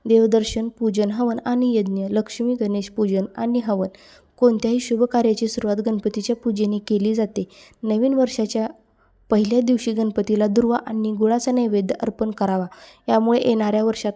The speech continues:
कार्यात विघ्न येत नाहीत. लक्ष्मी हवन करावे. कुलदैवत आणि इष्टदेवतेचे स्मरण.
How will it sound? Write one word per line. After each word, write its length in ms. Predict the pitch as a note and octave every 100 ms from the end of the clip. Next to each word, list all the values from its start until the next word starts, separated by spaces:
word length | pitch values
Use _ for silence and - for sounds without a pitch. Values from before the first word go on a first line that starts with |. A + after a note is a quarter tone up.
| -
कार्यात 320 | G#3+ G3+ G3+ G3+
विघ्न 320 | A3+ A3+ A#3 A#3+
येत 220 | A3+ A3
नाहीत. 280 | G#3+ G#3 F#3 - - - -
लक्ष्मी 420 | A#3+ A#3+ - C4
हवन 320 | B3+ A#3 G#3+ G#3
करावे. 360 | G3+ F#3+ F3+
कुलदैवत 520 | - - A#3 A#3+ A#3 A#3 -
आणि 160 | A#3+ B3
इष्टदेवतेचे 760 | A#3+ - A#3 A3 G#3 G#3+ A3+
स्मरण. 360 | G#3+ A3 G#3